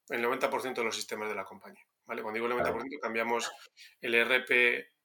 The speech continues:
Speaker 1: el sistema de posi-, el, el, el pos, o sea, el sistema que tenemos en tienda, cambiamos la web, cambiamos el sistema de almacén y logística, o sea, cambiamos nuestro noventa por ciento de los sistemas, los cambiamos, ¿vale? Veníamos de un,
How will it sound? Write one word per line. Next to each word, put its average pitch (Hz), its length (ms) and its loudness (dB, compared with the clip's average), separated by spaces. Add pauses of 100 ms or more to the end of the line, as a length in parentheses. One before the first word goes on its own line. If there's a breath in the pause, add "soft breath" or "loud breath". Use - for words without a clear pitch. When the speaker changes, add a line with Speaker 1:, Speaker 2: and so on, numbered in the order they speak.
Speaker 1:
el 120 140 -6
sistema 117 280 0
de 113 60 -2
posi-, 117 320 -4
el, 113 260 -6
el, 107 220 -8
el 101 200 -6
pos, 127 260 0
o 113 40 -4
sea, 110 140 -2
el 107 80 -4
sistema 113 360 -6
que 113 80 -2
tenemos 110 320 -4
en 117 100 -8
tienda, 113 380 -2
cambiamos 107 420 -6
la 117 120 4
web, 107 320 -4
cambiamos 107 420 -6
el 110 40 -6
sistema 110 360 -4
de 113 40 2
almacén 110 340 -4
y 110 40 -8
logística, 107 440 -10
o 113 40 -6
sea, 110 100 -4
cambiamos 113 500 -6 (420 soft breath)
nuestro 117 260 -4
noventa 120 340 0
por 120 140 -4
ciento 127 180 -4
de 117 60 2
los 113 80 -2
sistemas, 123 340 -6
los 117 140 -6
cambiamos, 110 340 -20 (160)
¿vale? 117 200 -14 (120)
Veníamos 120 460 0
de 127 80 -2
un, 120 160 -4